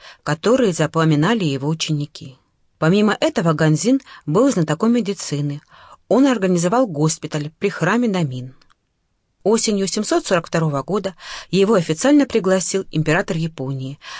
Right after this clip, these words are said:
для проведения учения по буддизму и ординации священнослужителей. Несмотря на протесты учеников, Ганзин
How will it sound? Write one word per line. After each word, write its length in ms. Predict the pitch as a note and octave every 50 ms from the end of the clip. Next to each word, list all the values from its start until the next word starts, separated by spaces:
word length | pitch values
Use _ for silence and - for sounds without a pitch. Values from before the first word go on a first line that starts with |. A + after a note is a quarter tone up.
| - -
для 160 | C#3+ D#3 F3 F3+
проведения 580 | G3 F#3+ F3+ F3+ G3+ F3+ G#3+ G3 E3+ D3+ C#3+
учения 500 | C#3 C3+ - - - G3+ A#3 A#3+ A#3 G#3+
по 140 | - - F#3
буддизму 640 | E3+ F3+ F#3 D3+ - C#3 C3+ C3 - C3+ C3 C#3+ - _ _ -
и 80 | D#3
ординации 580 | D3+ D3 B2+ C#3+ C#3+ D#3 G3+ A3+ - - G#3+ G#3
священнослужителей. 1300 | F#3+ - - C#3+ C#3 - - D#3 E3 D#3+ - - D3+ C#3+ C3+ C3+ C#3 - - - G#2 A#2+ C#3+ - _ _ _ _ _ _ _ _ _ _ _ _ _ _ _ _ _ _ _ _ _ _ _ -
Несмотря 540 | D#3+ F3+ F#3 F3 - A3 A3 A3+ - D4+ E4
на 160 | C4 G3 E3
протесты 400 | F3 F3 E3 G3+ F#3+ - - D#3+
учеников, 580 | D#3 - - D#3 D3 C#3 - - D#3+ - - - _ _ -
Ганзин 560 | C#3 - D3+ D3+ D3 C3 C3+ F#3 A#3+ C4